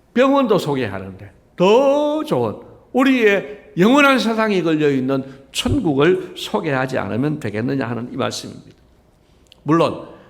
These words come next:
식당과 병원은 소개하면 좋은 소리 듣지만 천국은 소개하면은 좋은 소리를 못 들어요. 못 듣지만 그러나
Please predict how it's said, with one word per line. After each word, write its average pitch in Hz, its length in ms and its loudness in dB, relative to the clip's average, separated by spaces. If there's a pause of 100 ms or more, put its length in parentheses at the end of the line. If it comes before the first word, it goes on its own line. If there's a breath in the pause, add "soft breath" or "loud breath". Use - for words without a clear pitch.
(140)
식당과 135 1040 -2 (320)
병원은 165 420 -2
소개하면 120 540 -4
좋은 127 260 2
소리 147 240 0
듣지만 98 500 -8 (580 soft breath)
천국은 151 500 -2
소개하면은 117 720 -4 (180)
좋은 156 240 2
소리를 139 280 2
못 123 200 -4
들어요. 120 240 -4 (1700 soft breath)
못 165 140 0
듣지만 131 760 -2 (1300)
그러나 123 560 -6